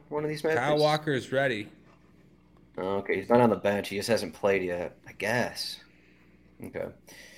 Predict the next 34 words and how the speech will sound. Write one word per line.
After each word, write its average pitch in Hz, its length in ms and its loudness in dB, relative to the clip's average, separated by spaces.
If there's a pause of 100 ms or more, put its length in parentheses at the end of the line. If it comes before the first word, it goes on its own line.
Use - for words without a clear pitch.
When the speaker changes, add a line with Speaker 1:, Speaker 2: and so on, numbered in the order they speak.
(1200)
Speaker 1:
Yeah, 143 220 10
it's, - 580 2 (160)
I - 80 -10
mean, 156 200 4
it, 135 220 -2
there's 135 200 -2
a 131 40 -2
situ-, - 320 -2
it's 143 140 0
just - 280 4
like, 151 320 8 (1900)
if 120 240 2
you 143 120 2
wanna 127 240 6
spend 110 460 4
up 104 220 6
on 98 140 4
maybe 98 260 0
one 98 260 0
of 98 80 -4
your 95 100 -2
midfielders, 92 760 -2
then 95 200 -4
that 95 140 -2
kinda 92 240 -2
takes 95 320 -2
away 92 240 0
from 92 200 -6
what 78 180 -2
you - 80 -6
wanna 85 200 -2
do 82 160 -4
at - 80 -6
defender, - 600 -4